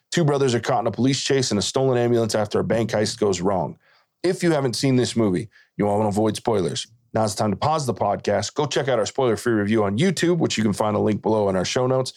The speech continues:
or go watch the movie, uh, and then come back and pick up where you left off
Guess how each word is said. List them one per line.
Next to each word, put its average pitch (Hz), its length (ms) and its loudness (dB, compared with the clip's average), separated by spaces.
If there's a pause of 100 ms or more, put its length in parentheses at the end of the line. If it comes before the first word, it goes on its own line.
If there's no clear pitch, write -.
(560)
or 160 240 2
go 127 140 -2
watch 117 320 -2
the 120 80 0
movie, 120 420 2 (480)
uh, - 40 -2 (100)
and 92 120 -2
then 95 140 0
come 104 180 -2
back 98 220 0
and 92 140 -4
pick 104 160 -2
up 98 100 -2
where 90 140 -2
you 95 80 2
left 98 260 -2
off 90 240 -2